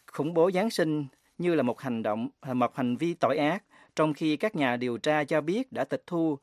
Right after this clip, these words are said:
một số bộ phận đang chờ lắp ráp của một thiết bị tự, ờ, tự chế phát nổ. Mục tiêu của âm mưu khủng bố này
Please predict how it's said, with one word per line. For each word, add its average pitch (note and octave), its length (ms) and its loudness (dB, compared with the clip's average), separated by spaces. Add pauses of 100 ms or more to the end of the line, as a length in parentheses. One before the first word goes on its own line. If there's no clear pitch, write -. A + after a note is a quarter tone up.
(140)
một B2 160 -6
số - 100 -2
bộ B2 200 2
phận A#2+ 320 -2
đang D#3 200 0
chờ A#2 200 -2
lắp C3+ 220 -2
ráp F3 220 0
của D#3+ 100 -4
một C3+ 180 -4
thiết - 200 -4
bị A2+ 160 -2
tự, A2+ 380 -4 (440)
ờ, B2 200 -4
tự C3 240 -2
chế D3+ 340 2
phát A3+ 200 -2
nổ. B2 320 2 (560)
Mục C#3 200 -2
tiêu F3 380 4 (240)
của A#2 240 2
âm E3 220 2
mưu E3 120 2
khủng C#3+ 200 -2
bố F3 140 4
này C3 320 2